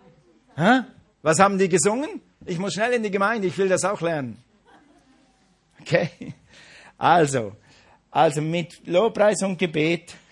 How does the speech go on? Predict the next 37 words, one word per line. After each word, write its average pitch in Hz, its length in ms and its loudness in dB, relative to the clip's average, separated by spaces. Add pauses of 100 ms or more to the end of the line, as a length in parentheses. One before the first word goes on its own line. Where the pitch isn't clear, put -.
(260)
es 147 300 -2
ist 185 320 -4
schon 202 200 -4
in 156 200 -8
deinem 160 300 -2
Munde. 151 360 -6
Die 127 120 -8
Bibel 185 260 -6
sagt, 165 420 -2 (240)
guck 175 220 -10
mal 156 140 -4
hier, 151 200 -4
Römer 139 360 -4
zehn, 160 400 -6
Vers 143 240 -4
acht. 120 280 -8
Ihr 185 100 -2
könnt 196 200 -2
in 185 120 -4
Apostelgeschichte 170 840 -6
bleiben, 160 420 -2 (600)
dann 131 140 -8
können 165 180 -4
wir 156 60 -4
ein 151 40 -8
bisschen 139 260 -6
Zeit 147 300 -2
sparen. 135 340 -6 (800)
Guckt 180 260 -8
einfach 156 300 -2
für 160 180 -8
das 147 280 0
hierher. 165 500 0 (360)
Sondern 180 400 0
was 165 220 2
sagt 180 320 0
sie? 202 360 -6